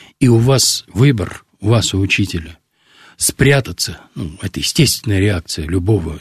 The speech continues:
человека, который хочет сохранить свою жизнь, или встать перед этим стволом. Как вы полагаете, то, что сделала вот эта молодая учительница английского языка двадцати шести лет, это совершенно очаровательная женщина молодая, а,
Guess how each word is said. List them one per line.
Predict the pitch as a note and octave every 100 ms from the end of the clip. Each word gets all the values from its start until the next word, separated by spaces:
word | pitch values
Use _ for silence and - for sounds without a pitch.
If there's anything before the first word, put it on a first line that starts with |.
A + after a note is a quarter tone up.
| -
человека, | - F2 F#2 D3 - -
который | - F2+
хочет | F2 F2 -
сохранить | F#2+ F#2+ F#2 -
свою | F#2
жизнь, | F2 F2 E2+ - - _
или | - B2 F#2
встать | - - A2+ F2 - - _ _ _ _ _
перед | - E2+
этим | F2+ E2+ E2
стволом. | - F#2 G#2 D#3+ - _ _ _ _ _ _ _ _ _ _ _ -
Как | C#3+ -
вы | G#2
полагаете, | G2 F#2+ G2 F#2 F2 - -
то, | A2+
что | - G#2
сделала | F#2+ A#2+ G#2+ G2
вот | F2+ F2+
эта | F#2 F2
молодая | F2 F2+ G2 F#2
учительница | F2+ - F2 E2 D#2+ F2+ - E2
английского | F2 F2 F2+ - F2
языка | F2+ F2 F2
двадцати | F2 E2 - F#2
шести | - - F#2
лет, | E2+ - _ _ _ - - -
это | E2+
совершенно | - F#2 - A#2+ G2
очаровательная | G#2+ G2 G2+ F2+ F2+ F2 E2+
женщина | F2+ F#2+ - E2+ D#2
молодая, | D#2+ E2 E2 D#2 _ _ - - - - - -
а, | F#2+ G2+ G2+ F#2+ G2 F2+